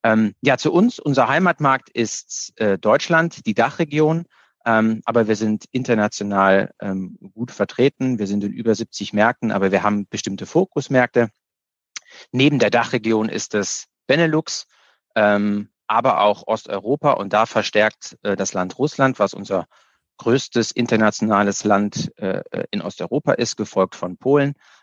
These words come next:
Ähm, Asia Pacific ist enorm wichtig für uns, äh, und allen voran dort seit zweieinhalb Jahren China, ein absoluter Wachstumsmarkt, auch gerade für die Marke siebenundvierzig elf, wo wir auch sehr viel über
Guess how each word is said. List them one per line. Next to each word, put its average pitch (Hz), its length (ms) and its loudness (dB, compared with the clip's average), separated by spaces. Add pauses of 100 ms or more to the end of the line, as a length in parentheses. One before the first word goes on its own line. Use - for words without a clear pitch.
(140)
Ähm, 107 220 2
Asia 131 240 4
Pacific - 560 0
ist - 140 -8
enorm 123 320 2
wichtig 120 280 -6
für - 140 -10
uns, 113 340 -6 (380)
äh, 104 240 4 (100)
und 110 260 -2
allen 110 260 2
voran 104 360 0
dort 113 240 -2
seit 104 180 0
zweieinhalb 107 440 2
Jahren 95 420 0
China, 147 600 0
ein 104 100 -4
absoluter 110 500 -2
Wachstumsmarkt, 110 680 -2
auch 101 100 -12
gerade - 220 -4
für - 100 -12
die 95 100 -6
Marke 90 400 -4 (260)
siebenundvierzig - 640 -12
elf, 123 320 2 (100)
wo 104 180 -4
wir 107 100 2
auch - 120 -4
sehr 104 200 2
viel 101 300 0
über 92 460 2